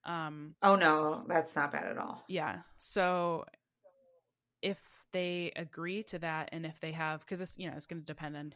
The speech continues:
Speaker 1: who they already have signed up and all that. Um,
Speaker 2: Mm-hmm.
Speaker 1: but if they agree to that, then that would give me two more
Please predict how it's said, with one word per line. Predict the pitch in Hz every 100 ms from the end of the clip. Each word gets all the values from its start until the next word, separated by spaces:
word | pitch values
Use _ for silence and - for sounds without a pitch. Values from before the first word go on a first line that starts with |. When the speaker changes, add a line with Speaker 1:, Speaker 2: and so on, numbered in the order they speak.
| -
Speaker 1:
who | 196
they | 165
already | 156 147
have | 147 -
signed | 143 123
up | 113 -
and |
all | 147
that. | 151 80 - _ - _ _ _ -
Um, | 160 151 147 151
Speaker 2:
Mm-hmm. | 170 170 165
Speaker 1:
but | 180
if | 190
they | 190
agree | 175 - 202 285
to | 196
that, | 165 151 -
then | 160
that | 165 -
would | 160 -
give | 170 165
me | 156
two | 151 - - 202
more | 175 175 156 143 147